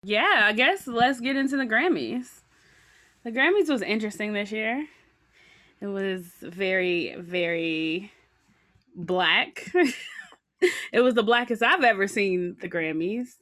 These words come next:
Got a lot of, uh, got a lot of heat. Uh,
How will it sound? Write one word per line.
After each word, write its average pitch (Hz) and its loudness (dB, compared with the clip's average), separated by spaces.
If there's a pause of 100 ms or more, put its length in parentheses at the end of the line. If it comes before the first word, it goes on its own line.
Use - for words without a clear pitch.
(220)
Got 226 2
a 220 0
lot 220 2
of, 208 2
uh, 190 2 (140)
got 202 0
a 190 -2
lot 190 -2
of 180 -4
heat. 208 -4 (1120)
Uh, 180 -4